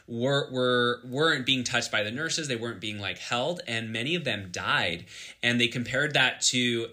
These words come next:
the babies that, um, some of the nurses really took the time to hold and to rock, and they, they did fine and they thrived. And so there is, like, we are designed for connection, and physical connection is powerful. And so,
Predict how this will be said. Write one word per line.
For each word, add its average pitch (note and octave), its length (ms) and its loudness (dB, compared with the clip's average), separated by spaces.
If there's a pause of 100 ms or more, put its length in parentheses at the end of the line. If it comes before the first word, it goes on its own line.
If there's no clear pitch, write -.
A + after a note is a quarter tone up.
the A2+ 140 -8
babies A2+ 480 -2
that, G#2 360 -4 (200)
um, G2 440 -10
some - 180 0
of A#2+ 60 -2
the A2+ 60 -4
nurses A2 380 -4
really A#2 260 -2
took A2+ 220 -6
the A2 80 -6
time G#2+ 480 -2
to G#2 240 -2
hold A2+ 440 -4
and G2+ 120 -8
to G#2 100 -10
rock, G#2+ 440 -6 (260)
and G#2+ 200 -8
they, G#2+ 600 0
they G#2 440 -4 (160)
did A2 160 -4
fine A2+ 380 2
and D3+ 100 0
they B2 100 2
thrived. D3+ 440 0 (320)
And C3 160 0
so C#3 180 4
there C3+ 300 4
is, C#3 380 -2
like, C3 200 -2
we C#3+ 200 -4
are C#3+ 160 -2
designed B2+ 640 2
for B2 120 -6
connection, A#2 640 -4
and A2 160 -6
physical E3+ 640 -4 (180)
connection D3 520 -2
is A#2+ 500 -2
powerful. A#2 680 -4 (260)
And A2+ 220 -2
so, A#2 580 4